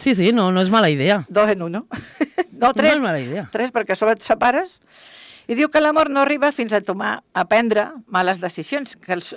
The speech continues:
Speaker 2: diu que li diguin a una jove que es va tatuar el nom del seu nòvio, tamaño X X L, dues setmanes abans d'aquest, de que aquest la deixara. I diu que ara que Alexander ocupa tota sa-, tota la seva esquena, des del coll fins al coxis, almenys,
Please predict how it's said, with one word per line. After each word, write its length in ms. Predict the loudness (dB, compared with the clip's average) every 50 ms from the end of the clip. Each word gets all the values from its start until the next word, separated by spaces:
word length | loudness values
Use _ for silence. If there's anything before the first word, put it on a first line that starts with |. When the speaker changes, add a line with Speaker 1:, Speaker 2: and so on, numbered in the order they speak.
| -20 -18 -14
Speaker 2:
diu 400 | -12 -12 -12 -12 -6 -4 -4 -2
que 140 | 0 0 0
li 80 | 0 -2
diguin 240 | -2 -4 -4 -4 -2
a 60 | -2
una 220 | -2 0 0 -2 0
jove 300 | 0 0 0 0 0 -2 -2
que 80 | -4
es 80 | -6 -2
va 140 | 0 0 0
tatuar 400 | 2 0 -2 0 0 0 0 0
el 60 | 0 -4
nom 160 | -6 -2 -2
del 140 | -2 -2 -2
seu 160 | -4 -4 -2
nòvio, 320 | 0 -2 -2 0 -2 -2 -2
tamaño 460 | -2 -2 -2 -2 -2 -2 -6 -8 -6
X 400 | -4 -6 -4 -4 -8 -10 -6 -4
X 260 | -4 -4 -4 -4 -2
L, 280 | 0 0 0 0 -2 -6 -10 _ _ _ -20 -20 -20 -20 -20 _
dues 320 | -6 -2 0 0 2 2
setmanes 340 | 2 0 2 0 0 0 0
abans 240 | 2 2 2 2 2
d'aquest, 380 | 0 -2 0 -4 -6 -6 -10 _ _ _
de 160 | -4 -4 -2
que 140 | -2 -4 -4
aquest 160 | -4 -2 0
la 100 | 0 0 0
deixara. 400 | -2 -2 0 0 0 0 -2 -8 _ _ _ _ -20 -20 -20 -20 -20 -20 -18 _ -4
I 100 | -4 -2
diu 200 | 0 0 -2 0
que 160 | 0 -2 -2 -2 -2
ara 260 | -2 0 2 2 0 2
que 140 | 2 2 2 2 0 -2 -6 -12 -18 -8
Alexander 680 | -6 -4 -4 -4 -4 -2 -2 -2 0 0 -2 -6 -6 -8 _
ocupa 400 | -8 -6 -4 -4 -2 -2 -2 -2
tota 240 | -2 -4 -4 -4 -4
sa-, 260 | -4 -2 -2 -2 -2 -2 -6 -12 -10 -6
tota 240 | -6 -4 -4 -4
la 80 | -6 -4
seva 220 | -4 -2 -2 -2
esquena, 440 | -2 -2 -2 -2 -2 -2 -2 -4 -6 -8
des 200 | -6 -6 -6 -4
del 180 | -2 -4 -4 -2
coll 220 | 0 0 0 0
fins 200 | 0 -4 -6 -6
al 120 | -6 -4 -2
coxis, 400 | -2 -4 -4 -4 -8 -8 -10 -8 -6
almenys, 460 | -4 -4 -4 -4 -6 -8 -8 -10 -16